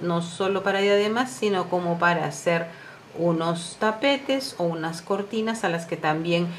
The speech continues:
les pueden poner cualquier tipo de las flores o rosas que tenemos en nuestro canal, que es una gran variedad. Bien, entonces les voy a mostrar el avance ya en más largo. Entonces, miren aquí,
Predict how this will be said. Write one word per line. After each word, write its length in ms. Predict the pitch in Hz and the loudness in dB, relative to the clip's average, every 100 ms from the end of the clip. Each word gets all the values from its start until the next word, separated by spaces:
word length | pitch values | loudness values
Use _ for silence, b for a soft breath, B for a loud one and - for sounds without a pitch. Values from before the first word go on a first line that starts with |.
| B B | B B
les 240 | 160 156 | -2 -2
pueden 380 | - 170 170 170 | 4 4 4 2
poner 420 | 151 151 156 160 | 0 2 0 0
cualquier 400 | - 151 151 165 165 | 0 0 2 0 2
tipo 360 | 180 170 175 | 0 6 8
de 160 | 165 151 | 8 6
las 320 | 139 139 - | 4 2 -2
flores 540 | - 180 175 170 - | 0 6 8 6 4
o 60 | 196 | 2
rosas 440 | 220 220 - 220 | 4 2 2 -2
que 180 | - 180 156 - | -2 -4 -4 -4
tenemos 540 | 160 170 170 170 175 170 | -4 0 0 0 -2 -2
en 180 | 170 | 0
nuestro 320 | 170 170 - 202 | 0 0 -2 -2
canal, 400 | 208 208 202 202 | 0 2 2 2
que 100 | 160 | -2
es 160 | - | -2
una 300 | 170 160 156 | -2 0 0
gran 400 | 180 175 165 165 | 4 6 4 2
variedad. 560 | 160 151 143 139 131 - B B B B | 0 0 0 0 -2 -6 B B B B
Bien, 260 | 196 254 - | 0 0 2
entonces 480 | 196 202 196 214 | 2 2 2 0
les 140 | 185 180 | -2 2
voy 200 | 202 202 | 6 8
a 40 | |
mostrar 580 | 196 185 - 214 202 202 | 6 0 -2 2 4 4
el 160 | 185 170 | 2 2
avance 580 | 170 180 185 180 190 165 147 | 4 2 0 0 -2 0 2
ya 260 | 180 185 180 | 2 2 -2
en 160 | 180 | -2
más 200 | 156 - | 0 -2
largo. 360 | 147 143 143 135 - - | -2 -4 -4 -10 -14 -10
Entonces, 680 | 220 220 208 226 180 165 147 | -4 -2 0 0 0 -6 -6
miren 260 | 180 180 - | -4 -2 -2
aquí, 300 | - - | -6 -8